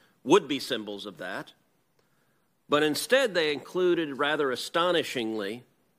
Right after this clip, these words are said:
patriotic symbols of our nation and our history.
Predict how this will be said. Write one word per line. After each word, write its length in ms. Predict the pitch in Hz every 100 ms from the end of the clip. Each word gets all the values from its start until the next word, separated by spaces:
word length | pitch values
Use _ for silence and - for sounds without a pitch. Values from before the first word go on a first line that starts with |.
| _
patriotic 720 | - 208 208 208 202 175 170 -
symbols 480 | - 156 143 147
of 100 | 135
our 120 | 123 127
nation 420 | 135 143 - 143
and 100 | 135
our 120 | 120
history. 400 | 165 147 - 98